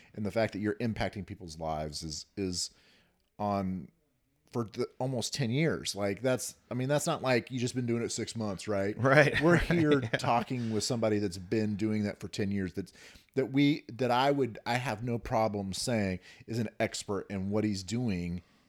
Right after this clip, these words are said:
Speaker 1: in that world, because before that, there was very many, very little people that did what Anthony did with, with his dogs and going to the V A and helping veterans.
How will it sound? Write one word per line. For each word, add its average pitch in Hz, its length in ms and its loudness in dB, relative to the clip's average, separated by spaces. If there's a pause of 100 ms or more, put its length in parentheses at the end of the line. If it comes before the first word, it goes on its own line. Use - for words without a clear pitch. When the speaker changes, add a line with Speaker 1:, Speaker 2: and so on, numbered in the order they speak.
Speaker 1:
in 107 80 -6
that 113 160 -2
world, 127 220 6
because 104 280 -2
before 143 520 2
that, 92 400 0
there 104 140 0
was 101 220 0
very 104 320 2
many, 104 420 -2 (480)
very 151 320 6
little 143 280 8
people 120 320 -2
that 101 180 0
did 101 200 2
what 95 140 -2 (100)
Anthony 95 380 -6
did 87 340 -4
with, 92 280 -6 (400)
with 95 160 -2
his 127 180 0
dogs 104 340 0
and 95 140 -4
going 95 460 -2 (240)
to 85 440 -2 (640)
the 104 100 -6
V 98 200 -2
A 90 140 0
and 85 80 -6
helping 82 340 -8
veterans. - 420 -12